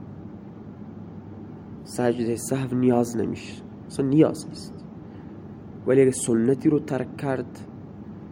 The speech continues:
که سجده سهو نیاز هست.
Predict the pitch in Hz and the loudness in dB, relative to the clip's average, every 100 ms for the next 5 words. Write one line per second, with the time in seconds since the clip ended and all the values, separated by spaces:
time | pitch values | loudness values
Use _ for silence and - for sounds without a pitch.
0 | - - - - - - - - - - | -14 -14 -14 -14 -14 -14 -14 -14 -14 -14
1 | - - - - - - - - - - | -14 -14 -14 -14 -14 -14 -14 -14 -14 -14
2 | - - - - 117 110 110 104 - - | -14 -14 -14 -6 0 2 2 -2 -6 -14
3 | - - - - - - - - 107 113 | -14 -14 -14 -14 -14 -14 -10 -2 -2 0
4 | 117 110 101 - 123 120 - - 131 131 | 2 2 2 -2 -2 -4 -10 -6 4 6
5 | 117 - - - - | 6 4 -4 -8 -10